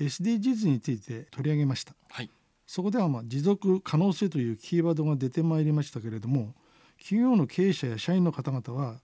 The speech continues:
Speaker 1: 自社の事業の存続と成長のために日々頑張っていらっしゃいます。
Speaker 2: はい。
Speaker 1: ただ、企業経営は毎日が問題の連続ですし、これだけ目まぐるしく環境変化がありますと、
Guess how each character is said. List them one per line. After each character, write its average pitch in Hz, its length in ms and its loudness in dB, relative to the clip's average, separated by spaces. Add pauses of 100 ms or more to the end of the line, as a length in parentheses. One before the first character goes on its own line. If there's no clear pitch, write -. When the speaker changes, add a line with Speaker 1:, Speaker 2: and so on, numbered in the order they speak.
(140)
Speaker 1:
自 170 140 -2
社 226 120 2
の 131 220 2
事 131 200 0
業 226 120 4
の 175 100 4
存 165 220 0
続 156 180 -2
と 147 140 -2
成 175 240 2
長 170 140 0
の 165 100 2
た 156 80 -2
め 143 100 2
に 110 80 -4
日 170 160 -2
々 131 140 -6 (100)
頑 143 220 0
張 160 60 -2
っ 156 40 -2
て 147 120 -4
い 135 40 0
ら 139 80 -2
っ - 20 -8
し - 120 -10
ゃ 131 40 -6
い 117 40 -6
ま 110 80 -8
す。 - 260 -14
Speaker 2:
は 113 140 -8
い。 - 80 -14 (500)
Speaker 1:
た 220 120 0
だ、 190 120 4
企 208 220 2
業 226 60 4
経 247 140 2
営 240 40 4
は 156 140 6
毎 156 260 2
日 220 200 2
が 123 100 2
問 139 260 4
題 175 140 2
の 170 180 4
連 131 180 2
続 165 200 -2
で 151 120 0
す - 60 -8
し、 113 360 -6 (400)
こ 160 100 -4
れ 180 80 2
だ 196 100 2
け 196 240 2 (160)
目 156 140 2
ま 180 140 6
ぐ 180 120 6
る 170 80 6
し 156 100 -4
く 139 280 -2
環 143 180 0
境 151 140 0
変 156 180 0
化 165 120 -4
が 135 60 2
あ 127 40 -2
り 123 100 -4
ま 127 100 -2
す - 120 -12
と、 127 240 -4